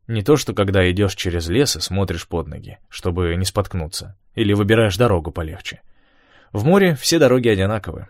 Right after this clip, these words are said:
а в тумане смотреть-то не на что. Я видел лишь черные вздымающиеся валы, белый туман с поднявшимся не кстати ветром, он снова расползся клочьями,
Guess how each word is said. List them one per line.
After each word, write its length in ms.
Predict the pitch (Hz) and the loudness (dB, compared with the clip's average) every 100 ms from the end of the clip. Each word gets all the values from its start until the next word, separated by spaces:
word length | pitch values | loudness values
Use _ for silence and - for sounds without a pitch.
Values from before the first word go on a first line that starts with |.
| _ | _
а 160 | - 98 | -6 -4
в 80 | - | -2
тумане 360 | 107 117 165 | 2 4 2
смотреть-то 540 | 147 104 90 98 113 139 | 0 -2 -2 -2 -2 -4
не 160 | 101 | -6
на 100 | 85 | -8
что. 280 | 95 - 98 _ _ _ _ _ _ _ _ | -12 -14 -18 _ _ _ _ _ _ _ _
Я 220 | - 165 | 4 6
видел 340 | 185 190 147 147 | 8 6 6 4
лишь 320 | 127 120 - | 4 4 2
черные 480 | - 147 123 113 104 | 4 6 6 2 0
вздымающиеся 1000 | 92 92 110 107 101 92 95 90 - 92 | 0 0 2 4 4 2 0 0 0 2
валы, 480 | 87 92 139 151 123 - _ _ | 4 4 2 0 -4 -14 _ _
белый 480 | - 90 131 170 123 | -10 2 6 6 6
туман 560 | 95 92 110 143 143 139 _ - | 2 0 2 2 -2 -10 _ -10
с 120 | - | 0
поднявшимся 720 | 135 117 123 120 - 101 - | 2 2 2 0 0 -4 -2
не 80 | 98 | -2
кстати 380 | - 107 98 92 | -2 0 0 0
ветром, 500 | 90 90 - 82 80 | -2 -2 -4 -6 -8
он 180 | - 104 | -8 -6
снова 420 | - 117 113 90 - | -2 0 2 0 -4
расползся 680 | 87 95 - - 95 90 87 | -2 0 0 -2 -2 -2 -6
клочьями, 640 | - 90 85 - 76 73 | -6 -6 -6 -10 -12 -16